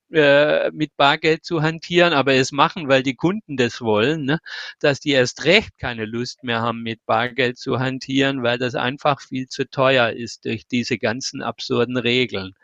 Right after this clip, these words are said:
Das wird eben, äh, deswegen ist die Better Than Cash Alliance auch so wichtig und mächtig,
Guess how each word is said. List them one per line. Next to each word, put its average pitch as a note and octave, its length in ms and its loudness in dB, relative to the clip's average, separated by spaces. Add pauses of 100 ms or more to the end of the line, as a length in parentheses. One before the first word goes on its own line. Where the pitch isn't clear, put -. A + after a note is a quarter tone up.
(320)
Das D3 340 0
wird C#3+ 280 2
eben, C3 640 -2
äh, C3+ 280 -2
deswegen C#3+ 500 2
ist C#3+ 200 -4
die C#3 80 0
Better C3+ 320 2
Than C3 180 -4
Cash C#3 320 0
Alliance C3 680 2
auch B2+ 160 0
so B2+ 300 -2
wichtig - 580 -4
und A#2+ 300 -4
mächtig, C#3 680 -2